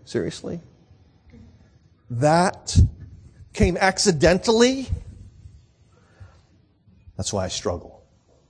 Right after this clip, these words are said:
with that notion. In addition to, um, the reality of God as creator in Genesis one and two. But we can look at these things. We can study them.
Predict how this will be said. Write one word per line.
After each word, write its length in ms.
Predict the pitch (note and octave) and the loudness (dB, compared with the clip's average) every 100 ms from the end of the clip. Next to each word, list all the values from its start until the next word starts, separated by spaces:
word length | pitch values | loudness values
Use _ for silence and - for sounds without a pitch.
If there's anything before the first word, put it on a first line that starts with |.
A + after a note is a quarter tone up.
| _ | _
with 140 | F2 | -12
that 160 | - - | -10 -8
notion. 420 | E2+ F2+ - D3 - _ _ _ _ _ _ _ - _ _ - _ - | -8 -6 -8 -10 -12 _ _ _ _ _ _ _ -20 _ _ -20 _ -4
In 60 | G#2 | -4
addition 420 | G2 A2+ G#2+ F#2 | 0 0 0 -4
to, 280 | G#2 F#2 - - _ _ _ _ _ _ _ _ _ _ _ - | -2 -2 -4 -20 _ _ _ _ _ _ _ _ _ _ _ -14
um, 220 | - A#2 - _ _ _ | -12 -14 -16 _ _ _
the 80 | G2 | -6
reality 460 | G2+ G2 F#2+ G2 F#2 | 0 2 2 0 -4
of 100 | G2+ | -2
God 180 | F#2+ | -2
as 100 | F#2+ | -2
creator 460 | - - G2 G#2 G#2 | -6 -2 0 0 -2
in 80 | F2+ | -4
Genesis 500 | G2 F#2+ - F#2 - | -4 -4 -4 -8 -6
one 280 | F#2+ G#2+ C3 - _ _ | -6 -6 -8 -16 _ _
and 160 | E2+ - | -10 -6
two. 240 | A2 C#3+ - _ _ _ _ _ _ _ _ - - - - | -6 -8 -14 _ _ _ _ _ _ _ _ -20 -20 -20 -6
But 100 | - | 0
we 60 | E3+ | 2
can 160 | F3 D#3 | 2 0
look 180 | G#3+ | 0
at 140 | A#3 - | -2 0
these 260 | C3+ - | 0 2
things. 340 | - F#2 E2 D#2 | 0 -2 -4 -2
We 100 | C#3 | 0
can 100 | D3 | 2
study 400 | - G#3 G#3+ E3 | 0 2 2 2
them. 400 | A#2 G2 E2+ | 2 -2 -6